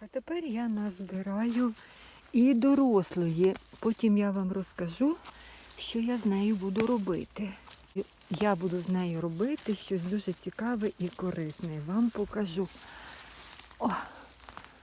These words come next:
отут дуже добре видно її стовбурець. Тут завжди йде така, такий ровчик,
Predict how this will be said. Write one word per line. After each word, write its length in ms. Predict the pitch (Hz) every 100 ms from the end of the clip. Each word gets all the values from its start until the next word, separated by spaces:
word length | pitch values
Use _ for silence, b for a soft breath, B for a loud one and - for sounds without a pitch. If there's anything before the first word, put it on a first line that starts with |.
| B - -
отут 320 | 196 - 240
дуже 280 | 220 202 220
добре 440 | 208 247 220 226 208
видно 440 | 202 277 302 254 214 - - - - - - - 185 B B -
її 380 | 190 185 226 247 - -
стовбурець. 640 | - 214 196 208 190 165 - - - - B B B B -
Тут 200 | 214 180
завжди 420 | 190 185 180 247
йде 220 | 226 202
така, 500 | - 180 - 214 220
такий 420 | 214 180 - 208
ровчик, 580 | 196 196 175 - 180 -